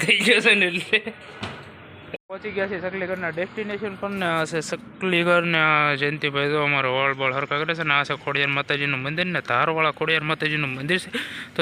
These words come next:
ચકલી ઘર કેવી રીતે બાંધીએ એ પણ તમને બતાવું તો વીડિયો કન્ટિન્યુ જોતા રહેજો. જયંતિભાઈ માળા બાંધે છે. શીખી ગયો, કારીગર થઈ ગયો તો.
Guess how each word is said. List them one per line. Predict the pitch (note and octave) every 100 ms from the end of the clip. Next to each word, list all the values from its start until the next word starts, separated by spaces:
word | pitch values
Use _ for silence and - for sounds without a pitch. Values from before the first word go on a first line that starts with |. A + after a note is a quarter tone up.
| C#3+
ચકલી | D#3 F#3+
ઘર | F#3+ F#3
કેવી | F#3 F#3
રીતે | F3+ F3 D#3
બાંધીએ | E3+ E3+ E3+ E3
એ | F3
પણ | E3+ E3
તમને | E3 D#3
બતાવું | D3+ D3 D3
તો | C3+
વીડિયો | C#3 C#3
કન્ટિન્યુ | C#3 C3+ C3+ B2
જોતા | B2 A2+ A2+
રહેજો. | A#2 - - - - - - _ - - - - B2
જયંતિભાઈ | C3 B2+ C3+ C3 C3
માળા | C3 C#3+ C3+
બાંધે | C#3+ D3 B2
છે. | - - - - - - - - - - -
શીખી | - F3+ F3 C3
ગયો, | D3 C4+ -
કારીગર | D#3 F#3 C#3+ A#2+
થઈ | - B2
ગયો | B2
તો. | C3